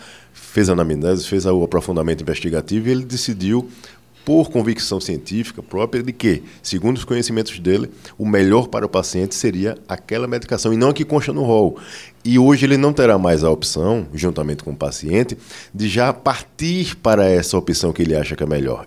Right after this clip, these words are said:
Ele terá que obrigatoriamente se submeter anteriormente a que consta no rol para que ele possa pleitear aquela outra. Senão ele vai ter o seu pleito negado.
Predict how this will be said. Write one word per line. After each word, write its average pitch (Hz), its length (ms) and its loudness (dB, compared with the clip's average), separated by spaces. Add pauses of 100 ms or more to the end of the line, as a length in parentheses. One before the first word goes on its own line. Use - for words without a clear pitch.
Ele 107 200 2
terá 98 280 2
que 92 140 -2
obrigatoriamente 104 840 2
se 113 60 -6
submeter 104 640 0 (280)
anteriormente 117 800 -2 (300)
a 95 80 -2
que 98 120 -2
consta 87 300 -4
no 101 80 -4
rol 82 180 -2
para 87 220 -6
que 90 100 -10
ele 104 120 -6
possa 98 400 -2
pleitear 101 340 -2
aquela 101 240 -4
outra. 80 240 -4 (180)
Senão 87 380 2
ele 90 100 4
vai 90 120 2
ter 90 100 -8
o 87 80 -2
seu 95 180 -8
pleito 87 320 -6
negado. - 380 -6